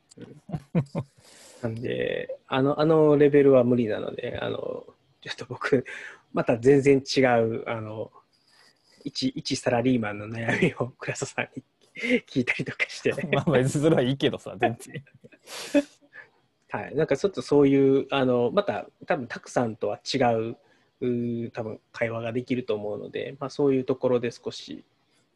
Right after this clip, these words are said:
Speaker 1: あの、やらせていただければなっていうのと、あの、いいですか？なんか、隔週とかでやらせてもらっても。
Speaker 2: よほど原稿が切羽詰まってないときは大丈夫です。
Speaker 1: わかりました。え、でも基本、あの、ダメそうならダメそうですって、
Speaker 2: はい、
Speaker 1: やるか。
Speaker 2: いいです。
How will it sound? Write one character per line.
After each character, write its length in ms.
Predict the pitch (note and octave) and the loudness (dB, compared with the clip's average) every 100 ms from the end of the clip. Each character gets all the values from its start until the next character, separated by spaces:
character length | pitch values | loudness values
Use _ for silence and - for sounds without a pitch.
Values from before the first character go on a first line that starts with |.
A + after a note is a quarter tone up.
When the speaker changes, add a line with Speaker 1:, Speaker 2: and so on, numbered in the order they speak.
| _ | _
Speaker 1:
あ 140 | - | -20
の、 120 | - F2+ | -20 -14
や 120 | A2+ | -14
ら 60 | G#2+ | -14
せ 80 | |
て 60 | - | -14
い 40 | |
た 60 | G#2+ | -12
だ 40 | G#2 | -6
け 100 | A2+ | -6
れ 60 | |
ば 80 | G2 | -6
な 100 | G#2+ | -10
っ 60 | - | -8
て 120 | A2 | -8
い 20 | |
う 40 | |
の 20 | G2+ | -6
と、 220 | A2+ A#2 | -6 -6
あ 120 | - C3+ | -4 2
の、 380 | C#3+ C#3+ C#3 - | 4 6 4 0
い 180 | G3+ A3+ | -6 0
い 20 | |
で 80 | F#3 | 0
す 60 | - | -2
か？ 80 | G#2 | -10
な 60 | |
ん 20 | |
か、 80 | G#2 | -10
隔 260 | - - C#3 | -12 -8 -8
週 220 | - C3 | 0 0
と 100 | A#2+ | 0
か 100 | - | -4
で 80 | A#2 | -4
や 60 | |
ら 60 | - | -4
せ 80 | - | -6
て 60 | |
も 60 | A#2+ | -8
ら 60 | - | -8
っ 60 | |
て 80 | - | -10
も。 160 | - - _ _ _ _ _ _ _ _ _ | -12 -12 _ _ _ _ _ _ _ _ _
Speaker 2:
よ 140 | - D3+ | 0 2
ほ 160 | E3+ | 4
ど 400 | E3+ F3 F3 E3 | 4 6 4 2
原 220 | D#3+ E3+ E3 | -2 -4 -2
稿 160 | E3 | 0
が 80 | D#3 | 0
切 120 | D#3+ - | 0 -4
羽 80 | |
詰 100 | C3 | -4
ま 80 | C#3 | -4
っ 20 | |
て 100 | C#3 | -4
な 80 | C3 | -4
い 20 | |
と 80 | B2 | -2
き 40 | D3 | -2
は 60 | |
大 160 | A#2+ D#2 | -2 -6
丈 80 | - | -12
夫 60 | |
で 80 | - | -18
す。 340 | - - - _ | -20 -20 -20 _
Speaker 1:
わ 80 | - | -10
か 60 | |
り 60 | G2+ | -10
ま 60 | |
し 40 | - | -8
た。 60 | - | -4
え、 200 | C#3+ C#3+ | -2 0
で 140 | G#3+ | -2
も 100 | C3 | -4
基 160 | - F3+ | -6 -2
本、 280 | G3 G3+ G#3 | 0 0 0
あ 100 | D#3 | 0
の、 300 | D#3 D#3 - _ - | 2 2 0 _ -2
ダ 100 | B2+ | 0
メ 100 | C#3 | 2
そ 160 | F#3+ | 4
う 20 | C#3+ | 2
な 100 | G#2 | 2
ら 220 | - - - | -4 -10 -8
ダ 80 | A2+ | -8
メ 60 | |
そ 140 | - A#2 | -8 -10
う 20 | |
で 100 | - | -10
す 120 | - | -14
っ 220 | - - F3+ | -16 -16 -20
て、 100 | - _ - - B2 | -20 _ -16 -12 -2
Speaker 2:
は 100 | C3+ | 0
い、 20 | |
Speaker 1:
や 60 | |
る 120 | A2+ C3+ | 0 0
か。 80 | |
Speaker 2:
い 20 | A#2 | 0
い 40 | |
で 60 | A#2 | -2
す。 140 | - | -10